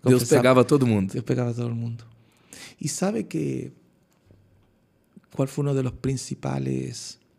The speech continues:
Speaker 2: ferramentas que Deus me ajudou para eu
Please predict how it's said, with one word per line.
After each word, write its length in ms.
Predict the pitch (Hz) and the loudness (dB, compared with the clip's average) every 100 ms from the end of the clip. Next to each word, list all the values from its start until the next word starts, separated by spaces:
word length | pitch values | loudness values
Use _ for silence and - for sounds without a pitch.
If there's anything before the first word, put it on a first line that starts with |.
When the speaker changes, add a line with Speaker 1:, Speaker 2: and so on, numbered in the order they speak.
| - - | -20 -20
Speaker 2:
ferramentas 800 | - - 135 131 117 127 143 131 | -6 -4 -2 -4 -4 -4 -6 -8
que 140 | - | -8
Deus 180 | 123 123 | -6 -6
me 80 | 135 | -4
ajudou 480 | 120 123 123 139 139 _ _ _ _ _ _ _ _ _ _ | -6 -8 -8 -10 -10 _ _ _ _ _ _ _ _ _ _
para 180 | - 123 | -6 -4
eu 220 | 117 123 | -4 -4